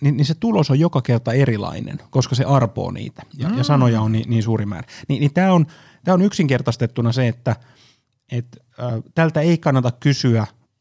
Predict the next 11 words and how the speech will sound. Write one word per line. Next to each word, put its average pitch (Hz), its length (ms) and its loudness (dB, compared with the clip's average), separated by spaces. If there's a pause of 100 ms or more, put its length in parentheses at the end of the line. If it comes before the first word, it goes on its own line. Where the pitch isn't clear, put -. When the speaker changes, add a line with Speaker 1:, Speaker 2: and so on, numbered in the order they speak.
(360)
Speaker 1:
faktoja, 107 520 -4 (120)
jos 123 160 -4
haluat 117 280 2
niinku 120 200 -4
ehdottomasti, 120 580 0
että 123 120 -2
nyt 143 100 2
minä 135 180 2
haluan 160 240 4
Speaker 2:
Mm. 113 40 -4
Speaker 1:
tietää, 123 400 0